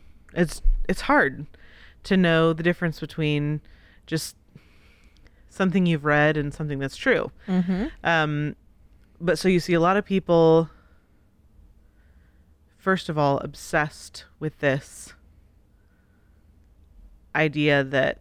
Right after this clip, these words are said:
Speaker 1: they can learn. They're, like, on a crusade. There's this, like, very passionate, um, drive behind people who are looking for what's real.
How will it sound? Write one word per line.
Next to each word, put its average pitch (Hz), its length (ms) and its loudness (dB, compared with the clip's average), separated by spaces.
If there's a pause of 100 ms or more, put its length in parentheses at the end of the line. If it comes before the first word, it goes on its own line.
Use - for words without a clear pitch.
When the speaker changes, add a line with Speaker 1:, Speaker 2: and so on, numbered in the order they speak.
Speaker 1:
they 143 220 0
can 143 340 -8
learn. 139 680 -4 (1500)
They're, 190 260 2
like, 185 200 -2
on 214 120 0
a 185 60 0
crusade. 165 580 0
There's 147 200 -2
this, 147 100 -16
like, 139 180 -2
very 170 260 0
passionate, 156 760 -8 (580)
um, 135 680 -4
drive 143 520 -2
behind 147 420 -6
people 139 380 -6
who 143 220 -4
are 131 160 -6
looking 160 400 -4
for 147 160 -6
what's 135 220 -6
real. 165 420 4